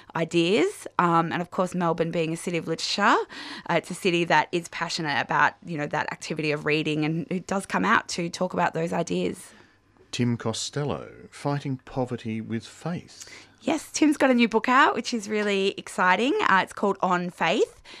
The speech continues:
Speaker 1: And I think given our turbulent political times that we live in, the idea of faith is a really interesting one to explore, uh, in a festival context.
Speaker 2: I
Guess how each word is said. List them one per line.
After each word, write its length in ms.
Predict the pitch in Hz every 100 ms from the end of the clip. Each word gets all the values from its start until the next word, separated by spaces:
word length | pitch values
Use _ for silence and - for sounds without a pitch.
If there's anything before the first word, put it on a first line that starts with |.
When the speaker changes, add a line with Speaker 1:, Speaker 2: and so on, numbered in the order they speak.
| - -
Speaker 1:
And 140 | 180
I 60 | 170
think 320 | 196 180 -
given 420 | 180 180 175 170
our 560 | - 165 165 165 165 165 - - - _ _ _ _ -
turbulent 640 | 294 294 320 392 466 -
political 420 | - 262 262 320
times 460 | - 240 262 330 320
that 100 | 240
we 120 | 240
live 200 | 240 226
in, 220 | 302 339
the 100 | 240
idea 320 | 208 208 196
of 80 | 185
faith 320 | - 170 175
is 120 | 175 170
a 80 |
really 380 | 165 170 165 165
interesting 520 | 165 180 - 175 165
one 220 | 156 151 160
to 120 | 165
explore, 640 | 147 - 160 156 156 160 - - - -
uh, 100 | 156 -
in 140 | 175
a 40 | 165
festival 360 | 170 - 160
context. 720 | - 156 147 185 - - - -
Speaker 2:
I 360 | 175 240 214